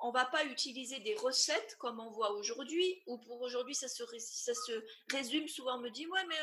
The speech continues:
pour mon système immunitaire, euh, on m'a dit qu'il fallait que je prenne du zinc, euh, on m'a dit qu'il fallait que je prenne ça. » Euh, c'est pas ça, le système immunitaire. C'est vraiment travailler sur son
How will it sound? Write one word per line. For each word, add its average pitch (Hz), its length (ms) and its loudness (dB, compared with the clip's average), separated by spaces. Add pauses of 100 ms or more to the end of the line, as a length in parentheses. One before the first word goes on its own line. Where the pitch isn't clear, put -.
(100)
pour 285 120 -4
mon 285 100 -2
système 294 400 0
immunitaire, 285 760 2
euh, 254 140 2 (440)
on 277 100 6
m'a 277 160 10
dit 311 200 4
qu'il 294 140 -2
fallait 269 240 0
que 254 80 -4
je 262 100 -2
prenne 247 280 -4
du 240 140 -8
zinc, 285 480 2
euh, 240 260 2
on 254 100 0
m'a 262 160 4
dit 262 260 -6
qu'il 247 160 -12
fallait 254 480 -2
que 247 80 -6
je 240 120 -2
prenne 233 440 -4
ça. » 269 300 4 (480)
Euh, 277 160 6
c'est - 160 -6
pas 277 140 0
ça, 294 180 2
le 277 80 -4
système 226 400 -6
immunitaire. 226 680 2 (520)
C'est 269 220 -2
vraiment 277 440 2
travailler 262 560 4
sur 262 220 -4
son 294 340 -6